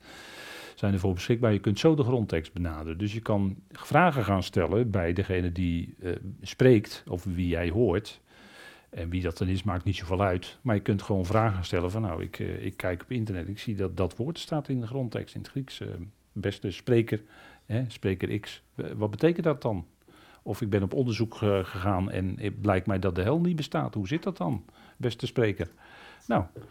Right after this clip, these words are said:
dan moet die spreker maar eens antwoord gaan geven vanuit de grondtekst hoe dat dan zit. Waarom, eh, waarom is dan het woord Gehenna, wat het Dal Hinnom is bij Jeruzalem,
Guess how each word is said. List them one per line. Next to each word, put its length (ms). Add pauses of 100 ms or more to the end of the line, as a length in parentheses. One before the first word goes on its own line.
(540)
dan 120
moet 180
die 80
spreker 340
maar 140
eens 200
antwoord 380
gaan 160
geven 240
vanuit 260
de 80
grondtekst 460
hoe 100
dat 180
dan 160
zit. 380 (640)
Waarom, 440
eh, 220 (300)
waarom 500
is 220
dan 220
het 140
woord 240
Gehenna, 640 (380)
wat 160
het 140
Dal 200
Hinnom 300
is 140
bij 160
Jeruzalem, 640